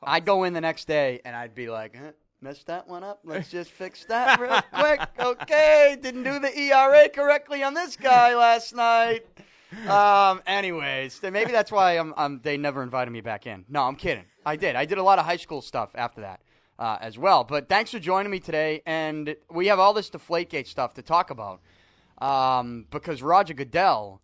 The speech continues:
Speaker 1: well, did you, wait, more importantly,
Speaker 2: Sure.
Speaker 1: did you watch Letterman's last show was last night? Do
Speaker 2: I
Speaker 1: you
Speaker 2: did
Speaker 1: pay,
Speaker 2: not see it.
Speaker 1: i-, are you a Letterman guy?
Speaker 2: You know, I, I used to be when I was younger. Now I'm a Jimmy Fallon guy. I did not, I did not, I was a Letterman guy when Letterman was on N B C.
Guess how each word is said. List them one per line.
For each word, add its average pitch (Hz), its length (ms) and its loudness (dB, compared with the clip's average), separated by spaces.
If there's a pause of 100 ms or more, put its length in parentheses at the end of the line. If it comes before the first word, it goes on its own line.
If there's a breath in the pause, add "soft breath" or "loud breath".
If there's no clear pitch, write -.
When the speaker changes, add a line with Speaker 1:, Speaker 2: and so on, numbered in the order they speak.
Speaker 1:
well, 240 140 2
did 220 200 -8
you, 269 100 -8
wait, 269 300 2 (320)
more 247 220 2
importantly, 262 440 4
Speaker 2:
Sure. 165 220 -2 (420)
Speaker 1:
did 185 120 -8
you 233 80 -8
watch 233 280 2 (200)
Letterman's 220 460 0
last 175 180 2
show 311 220 2
was 160 160 -6
last 123 240 -8
night? 98 240 -16
Do 156 80 -2
Speaker 2:
I - 20 2
Speaker 1:
you 247 80 -2
Speaker 2:
did 214 100 4
Speaker 1:
pay, 190 60 10
Speaker 2:
not 190 180 6
see 202 200 -4
it. 165 180 0
Speaker 1:
i-, 214 160 -2
are 208 60 -2
you 233 160 0
a - 20 4
Letterman 262 300 2
guy? 285 240 2 (140)
Speaker 2:
You 170 100 -6
know, 196 100 0
I, 165 240 0
I 156 80 0
used 180 300 -6
to 220 40 -16
be 233 120 -6
when 202 100 -4
I 160 100 0
was 139 200 -8
younger. 156 280 -4
Now 147 160 0
I'm 170 120 -4
a - 20 -6
Jimmy 135 240 -10
Fallon 123 360 -8
guy. 110 200 -6
I 110 80 -8
did 135 180 -14
not, 139 220 -4
I 127 100 -8
did 123 140 -12
not, 139 160 -6
I 165 80 -2
was 226 160 -6
a 220 60 -4
Letterman 185 360 -4
guy 151 180 0
when 143 100 -8
Letterman 143 320 -6
was 123 100 -16
on 123 140 -12
N 123 140 -14
B 113 100 -18
C. 95 260 -20